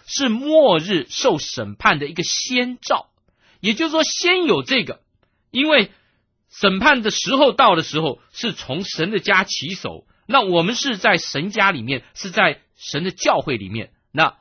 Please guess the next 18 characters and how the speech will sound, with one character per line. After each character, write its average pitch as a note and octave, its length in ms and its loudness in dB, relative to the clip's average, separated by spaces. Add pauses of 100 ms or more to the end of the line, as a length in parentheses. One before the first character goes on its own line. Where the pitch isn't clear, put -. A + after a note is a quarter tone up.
(120)
我 G#2+ 140 -8
们 A#2+ 260 -8
当 A3 200 2
然 B2 160 -4
先 B2+ 200 -4
受 B2 160 -4
苦， - 240 -20 (260)
所 F3 160 2
以 F3 60 0
这 G3+ 120 -4
是 G#3 140 -10
一 - 20 -12
个 E3+ 120 -6
征 B3 340 -4
兆。 - 260 -4 (380)
第 D4 120 0
三 D4 360 0
呢， A#3 220 0